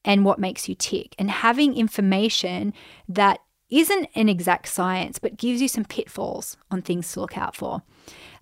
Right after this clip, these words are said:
Um, yeah, so, and I've done tons of episodes on money archetypes too, so you can search around for those.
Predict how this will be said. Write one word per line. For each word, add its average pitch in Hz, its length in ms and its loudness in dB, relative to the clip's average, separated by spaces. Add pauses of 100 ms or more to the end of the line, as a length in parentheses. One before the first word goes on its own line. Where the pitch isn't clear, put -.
Um, 185 800 6 (180)
yeah, 180 200 2
so, - 160 6
and 254 160 8
I've 262 140 6
done 247 400 4 (340)
tons 240 380 4
of 214 80 0
episodes 196 540 2
on 180 480 2
money 180 240 0
archetypes - 560 -4
too, 311 260 0
so - 140 -2
you 190 80 0
can 185 400 0
search - 360 -2
around 190 240 -4
for 185 120 -6
those. 214 280 2